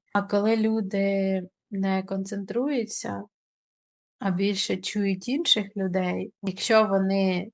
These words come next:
не відкликаються на допомогу, коли їм пропонують, то це, значить, свідомий, е, вибір душі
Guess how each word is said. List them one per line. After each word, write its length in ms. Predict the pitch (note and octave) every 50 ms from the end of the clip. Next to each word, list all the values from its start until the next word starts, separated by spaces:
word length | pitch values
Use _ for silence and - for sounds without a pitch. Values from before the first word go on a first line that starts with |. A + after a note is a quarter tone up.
| _ -
не 480 | G3 F#3+ F#3 F#3 F#3+ F#3+ F#3 F#3 F3+
відкликаються 880 | F3+ F#3 F3+ - - G3 F#3+ F#3+ F#3+ - G3 F#3+ F#3 F3+ F3+ - - F3+
на 120 | F3+ F3+
допомогу, 920 | F3+ F3+ F#3 F3+ F3+ - F#3 F#3 F#3+ F#3+ G3 G#3+ B3 D4+ D#4 - F#3+ G3 F#3+ _ _ _ _ _
коли 240 | - F#3 F#3 F#3 F#3
їм 160 | F3+ F3+ F3+
пропонують, 840 | F3+ - F#3+ F3+ - F#3+ F#3 F#3 F#3 F#3 F3+ F3+ F3+ F3+ F3+ _ _ -
то 340 | G3 F#3+ F#3 F#3 F#3 F#3
це, 260 | F#3 F#3 - G#3+ G#3+ A3
значить, 400 | G#3+ G#3 G3 G3 G3 - F3+ -
свідомий, 840 | - - - F#3+ F3+ G3 G3 G3 G3 F#3+ F#3 F3+ F3+ F3+ F3 F3
е, 400 | F3+ F3+ F3 F3 F3+ F3+ F3+ F3+ F3+
вибір 420 | F#3 F#3+ G3 F3+ F#3 F#3+ F#3 - -
душі 680 | F#3 F#3+ F#3 - - - - F#3+ G3 G3+ G#3 G#3+ G#3+